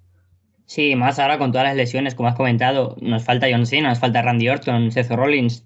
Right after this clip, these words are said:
Cesaro. Muchos grandes nombres no están. Y Ryback, que ya fue un gran nombre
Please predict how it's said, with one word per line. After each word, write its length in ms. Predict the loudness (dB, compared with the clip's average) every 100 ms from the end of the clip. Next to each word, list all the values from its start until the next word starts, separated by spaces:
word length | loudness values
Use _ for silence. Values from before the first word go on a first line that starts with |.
| _
Cesaro. 460 | -8 -2 -2 -2 -6 -18 _ -2
Muchos 260 | -2 0
grandes 320 | 0 0 0
nombres 300 | 0 0 0
no 80 | 0
están. 320 | -2 0 -2 -4 _ _ _ _
Y 200 | -2 2
Ryback, 540 | 4 2 2 -2 -6 _
que 240 | -4 -4 -2
ya 220 | 0 0
fue 140 | 2
un 80 | 0
gran 260 | 2 2 2
nombre 400 | 0 0 -4